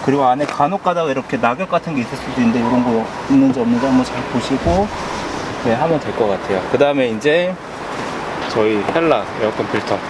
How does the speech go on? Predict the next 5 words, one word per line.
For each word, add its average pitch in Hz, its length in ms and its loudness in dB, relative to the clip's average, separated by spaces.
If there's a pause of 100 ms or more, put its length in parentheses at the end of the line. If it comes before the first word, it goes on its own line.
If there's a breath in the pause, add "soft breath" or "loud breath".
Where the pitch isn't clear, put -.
(100)
이제 92 120 -4
볼 107 200 -2
건데, 131 360 0 (1160)
네, 101 160 -2 (380)
그리고 113 560 0